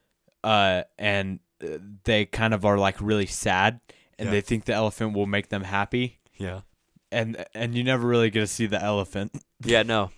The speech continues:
Speaker 2: It's four hours of build up to see this elephant that you never see. And
Speaker 1: And
Speaker 2: it
Speaker 1: it
Speaker 2: is
Speaker 1: turns out the elephant was the friends we made along the
Speaker 2: Mm,
Speaker 1: way.
Speaker 2: it is beautiful. It is actually a beautiful movie. I think
Speaker 1: Nice.
Speaker 2: I've watched it three times because it takes so long to watch it.
Speaker 1: That's a total of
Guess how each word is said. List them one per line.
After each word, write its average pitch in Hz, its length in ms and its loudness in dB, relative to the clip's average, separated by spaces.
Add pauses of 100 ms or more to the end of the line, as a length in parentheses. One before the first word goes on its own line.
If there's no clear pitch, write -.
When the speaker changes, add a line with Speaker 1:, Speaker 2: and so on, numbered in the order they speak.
(180)
Speaker 2:
It's 131 160 -2
four 151 360 6
hours 147 320 6
of 101 200 0
build 117 240 2
up 127 160 0
to 117 80 -8
see 120 160 -4
this 110 160 -6
elephant 113 400 -4
that 98 120 -6
you 92 120 -8
never 90 280 -8
see. 82 340 -12 (600)
And 101 120 -4
Speaker 1:
And 104 60 -4
Speaker 2:
it 110 60 -2
Speaker 1:
it 113 80 -4
Speaker 2:
is 117 80 -2
Speaker 1:
turns 104 280 -2
out 92 300 0
the 95 160 -6
elephant 92 480 -2
was 90 220 -6
the 87 100 -10
friends 82 640 -6
we 82 100 -6
made 80 240 -10
along 78 380 -12
the 80 100 -8
Speaker 2:
Mm, 104 40 -8
Speaker 1:
way. 82 260 -8
Speaker 2:
it 127 120 4
is 113 140 0
beautiful. 92 640 -4
It 117 120 0
is 117 100 2
actually 104 340 2
a 87 40 -4
beautiful 90 420 -8
movie. 87 280 -6 (100)
I 110 100 2
think 139 180 -4
Speaker 1:
Nice. 127 140 0
Speaker 2:
I've 101 60 -10
watched 104 340 0
it - 160 -4
three 107 260 -8
times 117 400 -6
because 101 160 -6
it 92 120 -8
takes 98 200 -6
so 90 140 -2
long 85 240 -4
to 80 80 -6
watch 80 320 -4
it. 107 80 -2
Speaker 1:
That's 98 160 -6
a 95 60 -6
total 95 360 -4
of 85 300 -8